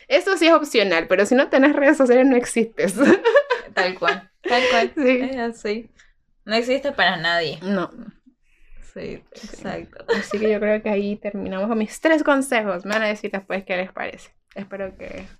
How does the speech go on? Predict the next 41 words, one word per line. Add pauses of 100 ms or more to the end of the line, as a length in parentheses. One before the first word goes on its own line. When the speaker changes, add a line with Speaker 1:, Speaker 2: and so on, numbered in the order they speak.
(360)
Speaker 1:
les
sirva
mucho (120)
y
no
se
estresen (460)
con
los
que
sí
lo
hacen,
porque
uno
no
sabe
los
proyec-,
los
procesos
de
otros,
¿no? (280)
O
sea,
no
nos
comparemos, (640)
arranquemos
desde
donde
podemos, (420)
que
eso
se
une
mucho
al
con-,
al